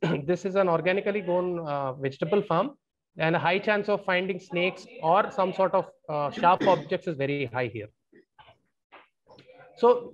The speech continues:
we, we just did not see this. We also tried to experience this firsthand.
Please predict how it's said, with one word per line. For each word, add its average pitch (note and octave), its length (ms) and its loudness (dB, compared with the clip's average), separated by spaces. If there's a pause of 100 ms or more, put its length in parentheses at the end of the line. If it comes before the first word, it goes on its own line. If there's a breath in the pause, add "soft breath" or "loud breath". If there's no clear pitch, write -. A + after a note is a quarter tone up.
we, G3 420 0
we A#3 100 4
just A#3 200 4
did A#3+ 120 2
not A#3+ 200 2
see G#3+ 200 -2
this. B3 300 -2
We E3+ 100 0
also E3+ 240 2
tried E3+ 260 0
to F#3 40 2
experience F3 480 0
this D3 160 -8
firsthand. B2 420 -6